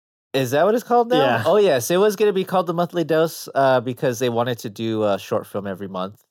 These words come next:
Speaker 1: rotating positions and everything, and kinda building a community. Uh, however, I think they realized that
Speaker 2: <laughs>
Speaker 1: it is very difficult to make any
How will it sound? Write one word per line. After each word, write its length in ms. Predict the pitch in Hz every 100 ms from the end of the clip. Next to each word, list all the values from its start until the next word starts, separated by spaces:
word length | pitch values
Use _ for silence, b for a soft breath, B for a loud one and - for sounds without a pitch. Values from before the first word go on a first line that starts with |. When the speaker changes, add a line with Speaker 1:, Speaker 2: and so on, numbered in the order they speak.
| _ _ _ _ -
Speaker 1:
rotating 500 | 110 107 117 101 92
positions 560 | 110 92 95 - 90
and 80 | 98
everything, 540 | 92 92 90 95 95 92
and 340 | 87 87 -
kinda 220 | - 98
building 300 | 85 101 95
a 80 | 92
community. 520 | - 101 101 110 113 - _ _ _ _ _
Uh, 400 | 117 123 127 123
however, 340 | 120 156 170 170
I 100 | 165
think 200 | 208 185
they 120 | 190
realized 440 | 175 180 180 180 185
that 220 | 170 156
Speaker 2:
<laughs> 0 |
Speaker 1:
it 100 | 160
is 220 | 160 135
very 240 | 160 165
difficult 480 | 143 165 156 151 147
to 80 | -
make 240 | 143 143 147
any 260 | 160 156